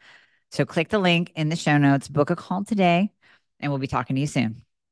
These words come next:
I think it's important to know that your journey will never, ever, ever be linear. So if you start out and you're on day five, and listen, we all do this, right? We all do.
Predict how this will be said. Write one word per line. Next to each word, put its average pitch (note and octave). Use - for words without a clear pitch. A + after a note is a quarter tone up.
I F3
think A#3+
it's A#3+
important A3
to A#3
know C#3
that C3
your D#3+
journey F#3+
will D#3+
never, F3+
ever, F3+
ever D#3+
be F3+
linear. D#3
So F#3+
if F3+
you A3+
start D4
out E3+
and F3
you're E3
on G3
day G3
five, D#3
and E3+
listen, D3+
we D#3+
all E3+
do E3
this, -
right? C#3+
We E3+
all D3+
do. E3